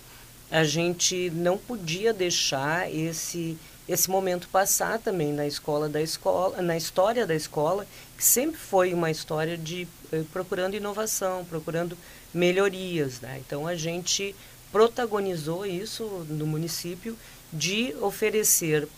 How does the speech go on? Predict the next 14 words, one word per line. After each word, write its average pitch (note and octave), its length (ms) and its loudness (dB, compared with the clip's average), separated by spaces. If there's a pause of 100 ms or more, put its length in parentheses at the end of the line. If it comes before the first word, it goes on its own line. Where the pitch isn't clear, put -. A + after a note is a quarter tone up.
pra, G#3 480 2
eh, D#3+ 200 2 (460)
pro F#3+ 160 2
Vale F#3 300 6
do G3 80 -10
Paranhana, D#3+ 500 -2
porque D#3+ 160 -10
a C3 60 -4
gente C3+ 200 -10
tem C#3 220 -6
alunos C#3+ 320 -4
de D#3 80 -6
Parobé, F3 500 0
Igrejinha, C#3+ 720 -4